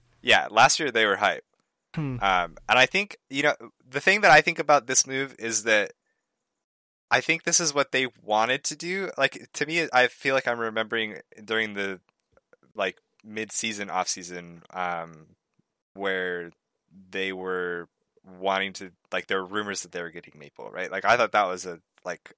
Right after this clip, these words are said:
Speaker 1: a thing, like, he was a candidate, essentially, right? Um, especially with, like, getting Chawi and, um, having, like, talked, like, having Sword Art for a little
Speaker 2: Uh-huh.
Speaker 1: bit, you know, like,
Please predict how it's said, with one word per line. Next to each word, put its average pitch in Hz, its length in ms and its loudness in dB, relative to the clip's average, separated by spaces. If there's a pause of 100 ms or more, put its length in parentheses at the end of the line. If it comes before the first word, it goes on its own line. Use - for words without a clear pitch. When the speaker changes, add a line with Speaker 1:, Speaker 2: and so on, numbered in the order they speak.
Speaker 1:
a 92 80 -12
thing, 90 400 -12 (800)
like, 92 140 -8
he 110 120 -4
was 101 100 -6
a 90 60 -12
candidate, 76 500 -16
essentially, - 460 -14
right? 87 260 -8 (680)
Um, 80 500 -6 (500)
especially 123 300 -4
with, 104 140 -6
like, 90 140 -6
getting 90 200 -12
Chawi 87 580 -6
and, 85 380 -12 (260)
um, 80 480 -14 (800)
having, 85 580 -8
like, 82 220 -10 (340)
talked, 87 260 -10 (280)
like, 85 140 -8
having 95 320 -2
Sword 87 220 -4
Art 87 200 -6
for 90 140 -12
a 82 40 -10
little 87 200 -2
Speaker 2:
Uh-huh. 104 160 2
Speaker 1:
bit, 107 100 -10 (180)
you 98 120 -16
know, 95 180 -8
like, 82 180 -10